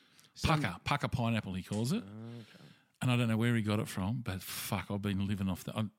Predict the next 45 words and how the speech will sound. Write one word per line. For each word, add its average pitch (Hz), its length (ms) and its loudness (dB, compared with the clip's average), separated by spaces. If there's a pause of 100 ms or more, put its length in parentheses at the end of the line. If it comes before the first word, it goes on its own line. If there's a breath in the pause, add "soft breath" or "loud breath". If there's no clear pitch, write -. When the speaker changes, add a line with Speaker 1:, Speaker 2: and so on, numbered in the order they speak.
(280)
Speaker 2:
and 127 80 2
it's - 180 -6
just - 320 -2
a - 100 -8
simple 120 340 0
thing. 110 400 0 (600 loud breath)
The 143 60 -2
sugar 196 280 2
part, 107 360 2 (300)
as 147 100 0
long 156 140 2
as 110 80 2
you 101 60 0
don't 95 180 0
overdo 92 580 0
it, 107 140 -6
and 147 140 4
of 135 140 -4
course 180 260 2
you 135 60 0
sprinkle 143 640 0
it 113 60 2
over 107 220 0
the 95 80 -6
top, - 300 -4 (480 loud breath)
but 127 120 -2
it 120 100 -4
gives 165 200 0
you 156 80 2
the 120 120 0
freshness 147 520 0
of - 60 -6
the 110 80 -6
pineapple. 113 400 0
The 101 60 -8
pineapple's 151 400 -2
not 127 140 -2
too - 200 -2
cold 101 460 -4 (720 soft breath)
because 107 200 -2
it's - 240 -8
room 120 220 2
temperature, 90 340 -2
so 110 240 0
it, 107 80 -4